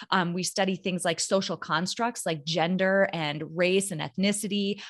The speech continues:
how those impact the way that we interact interpersonally.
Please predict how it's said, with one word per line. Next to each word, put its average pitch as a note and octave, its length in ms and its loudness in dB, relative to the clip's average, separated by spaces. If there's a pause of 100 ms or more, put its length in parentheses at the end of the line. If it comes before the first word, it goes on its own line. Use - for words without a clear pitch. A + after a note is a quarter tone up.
how D#3 180 -2
those G3+ 380 4
impact G#3+ 460 -2
the G#3 80 -4
way G3+ 140 -2
that G3 120 -4
we G3+ 220 -2 (100)
interact F#3+ 640 0
interpersonally. F3+ 920 -2